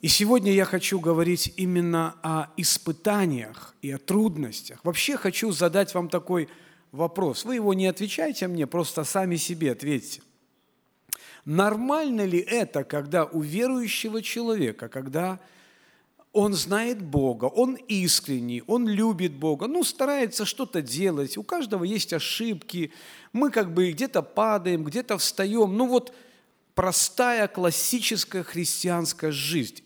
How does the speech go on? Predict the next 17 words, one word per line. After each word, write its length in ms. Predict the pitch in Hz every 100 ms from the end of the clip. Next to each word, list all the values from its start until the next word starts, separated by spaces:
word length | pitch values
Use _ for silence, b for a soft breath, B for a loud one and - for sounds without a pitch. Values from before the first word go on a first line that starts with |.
| -
искренняя 640 | 226 - - 110 107 110
жизнь. 240 | 113 113 _ _ -
Бывают 600 | 131 190 269 285 262 226
ли 80 |
у 100 | 214
таких 440 | 196 185 - 202 175
людей 580 | 170 156 240 277 220 b b b b -
трудности? 760 | 214 233 147 117 95 - - - _ b b b b
И 120 | 226 226
нормально 600 | 226 233 233 294 220 156
ли 160 | 143
это, 260 | 156 226 208
что 200 | - 170
они 160 | 165 170
бывают? 500 | 170 160 110 98 -
Вот 200 | 254 -
вопрос. 600 | 214 - 113 - -